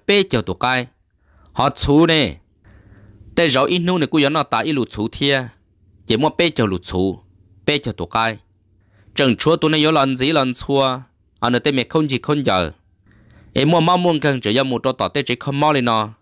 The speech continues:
Có tua tên là tàn trò là muốn lại có tu tụi nhỏ nó có bù có gì xong. Giờ có chỉ vô chị,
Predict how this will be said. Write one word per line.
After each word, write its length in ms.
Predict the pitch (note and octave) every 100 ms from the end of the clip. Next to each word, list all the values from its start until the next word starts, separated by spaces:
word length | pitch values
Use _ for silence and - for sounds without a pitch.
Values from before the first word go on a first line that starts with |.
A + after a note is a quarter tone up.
| _ _
Có 100 | -
tua 180 | C#3 D3+
tên 140 | C3 A#2+
là 60 |
tàn 220 | G#2+ F2+
trò 180 | E2+ G#2+
là 100 | F#2+
muốn 200 | E2+ F#2+
lại 160 | C3 A2+
có 120 | -
tu 220 | - G#2
tụi 140 | F2+ F#2
nhỏ 120 | F2
nó 100 | F#2+
có 160 | - D#2+
bù 180 | G2+ G#2+
có 100 | G2+
gì 140 | F2 -
xong. 260 | G2 F2 E2 _ _ _
Giờ 100 | A2
có 140 | A#2+ D3
chỉ 160 | - F#2+
vô 160 | A#2+ C3
chị, 280 | - F2